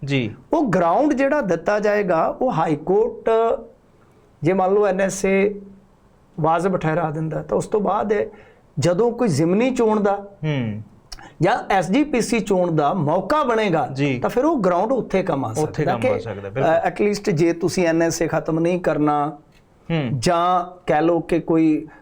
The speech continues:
Speaker 2: ਪੱਕੀ ਜ਼ਮਾਨਤ ਨਹੀਂ ਦੇਣੀ, ਰੈਗੂਲਰ ਬੇਲ ਨਹੀਂ ਦੇਣੀ,
Speaker 1: ਜੀ, ਜੀ।
Speaker 2: ਤਾਂ ਬਾਈ ਇਲੈਕਸ਼ਨ ਵਾਸਤੇ ਤਾਂ ਫਿਰ ਰਾਇਤ ਦਿਓ, ਕਿਉਂਕਿ, ਅ, ਕੇਜਰੀਵਾਲ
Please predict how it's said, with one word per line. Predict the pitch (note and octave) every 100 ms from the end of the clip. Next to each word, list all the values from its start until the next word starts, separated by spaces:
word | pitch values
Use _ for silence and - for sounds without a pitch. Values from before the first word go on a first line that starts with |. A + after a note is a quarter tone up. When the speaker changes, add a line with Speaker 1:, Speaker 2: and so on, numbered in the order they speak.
| _
Speaker 2:
ਪੱਕੀ | F#3+ - G#3
ਜ਼ਮਾਨਤ | E3+ E3 D3+ F3 F3
ਨਹੀਂ | F#3 F3+
ਦੇਣੀ, | D3+ D3 D3
ਰੈਗੂਲਰ | D3+ D3+ E3 D3
ਬੇਲ | C#3+ D#3 D#3+
ਨਹੀਂ | G3+
ਦੇਣੀ, | D3 C#3 B2+ - - - -
Speaker 1:
ਜੀ, | C#3+ D3+
ਜੀ। |
Speaker 2:
ਤਾਂ | G#3+
ਬਾਈ | G#3+ C4 C4 - - -
ਇਲੈਕਸ਼ਨ | E3 E3 F3+ - D4+
ਵਾਸਤੇ | A#3 G3 - G3
ਤਾਂ | F#3+
ਫਿਰ | - C#3 A2 F#2 - _ _ _ - C3+
ਰਾਇਤ | C#3+ D3
ਦਿਓ, | C#3+ D#3 A#3
ਕਿਉਂਕਿ, | F#3+ D#3+
ਅ, | D#3+ - - - C3+
ਕੇਜਰੀਵਾਲ | - E3+ F3+ A3+ G#3+ A3